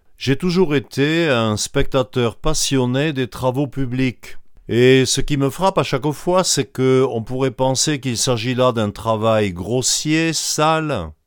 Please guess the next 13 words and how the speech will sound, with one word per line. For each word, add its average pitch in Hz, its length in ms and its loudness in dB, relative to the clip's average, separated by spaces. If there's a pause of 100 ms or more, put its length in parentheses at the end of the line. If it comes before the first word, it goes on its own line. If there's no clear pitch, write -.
(100)
fatigant. 156 880 2 (240)
Et 113 340 2
fatigant, 131 600 2
ça 120 180 0
l'est 120 180 0
très 131 160 -4
certainement, 127 840 0 (240)
mais 113 220 0
grossier, 135 880 0
ça - 240 0
ne 127 100 2
l'est 113 160 2
pas. - 380 -4